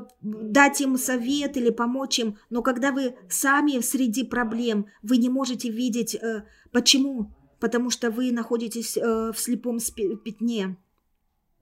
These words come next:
Помните историю этого человека пожилого, которого я почти что сбил? Я был внутри машины, я не мог видеть его, но он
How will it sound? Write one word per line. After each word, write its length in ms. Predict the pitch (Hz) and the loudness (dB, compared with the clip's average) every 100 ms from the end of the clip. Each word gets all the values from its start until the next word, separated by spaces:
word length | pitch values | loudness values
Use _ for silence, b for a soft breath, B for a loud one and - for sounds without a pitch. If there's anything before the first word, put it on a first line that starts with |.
| _ 147 175 208 220 208 - - - - B B B - | _ -20 -18 -18 -16 -16 -16 -18 -20 -18 B B B -2
Помните 600 | 262 294 339 330 285 262 - - - - | 4 10 10 8 4 0 -2 -20 -20 -2
историю 720 | 262 - - 269 277 254 - - - - - | 0 0 -2 -2 0 2 0 -2 -20 -6 0
этого 420 | 233 247 233 226 220 | 2 2 2 0 0
человека 520 | - 240 247 247 226 | 0 0 -2 0 -2
пожилого, 400 | 220 214 220 208 | 0 -2 -2 -2
которого 500 | 220 208 220 214 208 - | -2 -4 -2 -2 -4 -2
я 180 | 226 | 0
почти 320 | 220 220 - 226 | 0 -2 -2 -4
что 220 | - 220 | -4 -4
сбил? 500 | 202 190 202 190 180 B B | -4 -4 0 0 -2 B B
Я 160 | 220 247 | 4 4
был 180 | 254 262 | 6 2
внутри 760 | 247 269 277 294 294 302 - B B | 0 0 2 2 4 4 2 B B
машины, 480 | 220 233 - 240 208 | 0 2 2 4 4
я 200 | 208 240 | 4 4
не 120 | 254 | 4
мог 220 | 262 285 | 2 0
видеть 400 | 233 240 214 - | -2 0 0 0
его, 440 | 208 190 185 180 185 - - _ _ _ b | -2 0 0 -2 -8 -18 -20 _ _ _ b
но 220 | 226 240 | 2 6
он 220 | 254 311 | 8 8